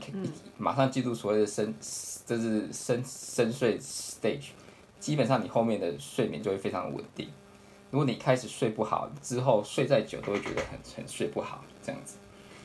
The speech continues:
Speaker 2: 那第二个是每个人所需要的睡眠时间呢，
Speaker 1: 也是。
Speaker 2: 不太一样哦，不代表说越多越好，尽量不要少于六个小时，
Speaker 1: 哦。
Speaker 2: 那也不要超过于十个小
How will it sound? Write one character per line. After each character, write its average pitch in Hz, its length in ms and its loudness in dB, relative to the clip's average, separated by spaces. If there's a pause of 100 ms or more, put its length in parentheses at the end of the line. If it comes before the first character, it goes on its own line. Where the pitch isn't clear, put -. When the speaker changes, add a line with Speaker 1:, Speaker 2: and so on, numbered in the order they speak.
(400)
Speaker 2:
那 147 300 6 (140)
第 170 140 10
二 151 80 8
个 127 100 6
是 151 160 0
每 123 280 4
个 123 100 6
人 120 100 4
所 113 160 0
需 139 160 2
要 170 140 10
的 127 340 4
睡 180 280 2
眠 131 140 4
时 127 200 -2
间 139 180 6
呢， 123 120 6
Speaker 1:
也 110 40 4
是。 110 140 -2
Speaker 2:
不 120 80 0
太 151 160 4
一 110 140 2
样 120 200 4
哦， 101 220 -6 (480)
不 135 100 2
代 165 160 10
表 107 180 4
说 131 240 2 (140)
越 160 200 4
多 123 200 2
越 120 180 2
好， - 300 -6
尽 147 160 0
量 139 220 6
不 110 40 2
要 110 140 8
少 67 300 0
于 78 160 -6
六 104 120 4
个 85 60 0
小 - 220 -6
时， - 240 -12
Speaker 1:
哦。 165 160 -6
Speaker 2:
那 92 160 0
也 - 160 -6
不 - 120 -4
要 95 80 6
超 92 240 2
过 92 200 -2
于 71 80 -4
十 - 260 -6
个 - 80 -2
小 - 180 -6